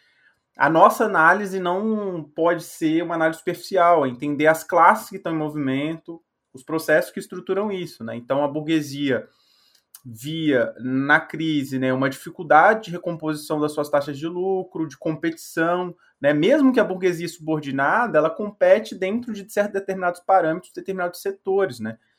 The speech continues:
É... e aí isso foi gerando todo um processo, né?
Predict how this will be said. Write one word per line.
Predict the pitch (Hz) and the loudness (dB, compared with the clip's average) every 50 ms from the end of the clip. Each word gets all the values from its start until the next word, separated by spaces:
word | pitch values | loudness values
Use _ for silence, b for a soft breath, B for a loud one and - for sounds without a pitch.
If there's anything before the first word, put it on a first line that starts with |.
| _ _ _ _ _ | _ _ _ _ _
É... | - 120 123 123 123 123 123 123 123 123 123 123 120 120 120 120 117 113 113 - _ _ _ _ _ _ | -6 -2 -2 0 0 0 0 0 0 0 0 0 0 2 2 2 2 0 -2 -4 _ _ _ _ _ _
e | 131 147 | 2 8
aí | 180 190 190 185 180 185 190 208 233 262 226 - - | 8 8 8 8 4 -4 -2 0 0 0 0 -2 -6
isso | 175 175 - - - - 220 220 | -10 -10 -10 -10 -6 -4 -4 -4
foi | 220 - - 196 190 196 | -4 -2 2 2 2 2
gerando | - 208 196 196 196 202 202 | 2 0 0 0 0 -2 0
todo | 208 196 196 208 | -2 -2 0 -2
um | 214 | -4
processo, | 220 233 269 - - 233 185 160 143 - - - - 107 117 | -2 -2 -2 0 2 2 4 4 4 2 0 -6 -14 -12 -8
né? | 120 131 147 151 | -4 -2 0 0